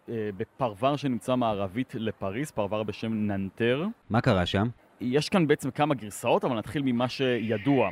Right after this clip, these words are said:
Speaker 1: אה, מכונית שבה נסעו שלושה נערים צעירים, הנהג, אה, היה בן שבע עשרה,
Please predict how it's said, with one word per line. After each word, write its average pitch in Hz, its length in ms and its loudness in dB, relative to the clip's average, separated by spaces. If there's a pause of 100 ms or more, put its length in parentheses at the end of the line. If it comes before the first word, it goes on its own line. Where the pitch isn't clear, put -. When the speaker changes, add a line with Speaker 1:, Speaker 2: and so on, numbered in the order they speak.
(160)
Speaker 1:
אה, 98 180 -4
מכונית 107 880 -4 (300)
שבה 110 540 -2
נסעו 107 320 -6
שלושה 123 360 -2
נערים 104 280 -2
צעירים, 110 520 -4
הנהג, 101 460 -2
אה, 95 320 -2
היה 98 140 0
בן 92 160 -6
שבע 117 300 0
עשרה, 151 440 0